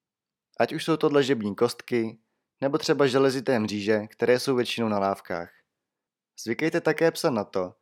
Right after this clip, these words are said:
že ne všechny procházky budou lesem, kde je klid. Berte ho do rušného prostředí, kde se pohybuje spoustu lidí. Vemte ho třeba i do kavárny, pokud tam jsou psi povoleni.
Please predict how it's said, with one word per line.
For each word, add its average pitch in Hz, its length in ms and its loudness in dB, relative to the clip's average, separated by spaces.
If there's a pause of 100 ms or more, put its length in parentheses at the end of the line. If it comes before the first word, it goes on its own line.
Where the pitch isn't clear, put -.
(140)
že 113 80 0
ne 139 120 -2
všechny 165 320 -4
procházky 151 540 -2
budou 143 240 0
lesem, 120 580 -2
kde 104 220 -2
je 101 80 0
klid. 95 380 -8 (560)
Berte 117 260 -2
ho 110 80 -4
do 113 160 2
rušného 156 400 2
prostředí, 113 800 -4 (200)
kde 117 120 -8
se 143 140 -6
pohybuje 143 420 0
spoustu 131 400 -4
lidí. 104 460 -4 (420)
Vemte 160 240 -2
ho 175 80 2
třeba 165 260 0
i 165 100 -2
do 170 120 2
kavárny, 113 640 2 (340)
pokud 113 260 -8
tam 117 140 -4
jsou 123 160 -2
psi 127 180 -6
povoleni. 117 580 -4